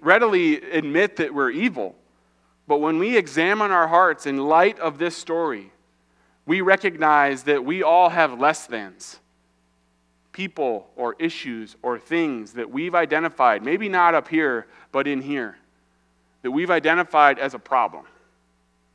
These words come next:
And if they just weren't here, then X, Y, Z wouldn't happen. The world would be better in this way. This problem would go away.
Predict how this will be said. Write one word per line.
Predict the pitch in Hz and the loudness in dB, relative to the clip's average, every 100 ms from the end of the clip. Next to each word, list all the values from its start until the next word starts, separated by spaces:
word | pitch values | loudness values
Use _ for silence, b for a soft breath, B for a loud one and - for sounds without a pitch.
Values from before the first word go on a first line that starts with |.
| _ _ _ | _ _ _
And | 135 | -8
if | 131 | -4
they | 185 233 | 0 0
just | 220 208 | 0 -6
weren't | 151 175 170 | 2 2 2
here, | - - 185 113 95 - _ _ _ _ _ _ _ _ _ _ _ | -6 -8 -4 -4 -6 -14 _ _ _ _ _ _ _ _ _ _ _
then | 151 160 135 123 _ _ _ _ 147 | -2 -2 -4 -10 _ _ _ _ -4
X, | 165 - | -4 0
Y, | 165 156 | 2 2
Z | 143 160 | -2 -2
wouldn't | 139 143 131 | -2 -4 -4
happen. | 131 120 92 80 _ _ _ _ _ _ _ _ _ _ _ _ _ _ | 0 -2 -2 -20 _ _ _ _ _ _ _ _ _ _ _ _ _ _
The | 131 | -6
world | 135 175 170 | 2 2 2
would | 160 | 0
be | |
better | 151 160 156 | 2 4 2
in | 139 131 | -2 -2
this | 147 143 | -4 -2
way. | 139 135 90 - _ _ _ _ _ _ - | -2 -2 -2 -12 _ _ _ _ _ _ -4
This | 165 | -4
problem | - 175 175 165 147 135 | 0 6 8 6 2 -4
would | 123 | -4
go | 139 | 0
away. | 135 127 139 101 | 0 2 2 0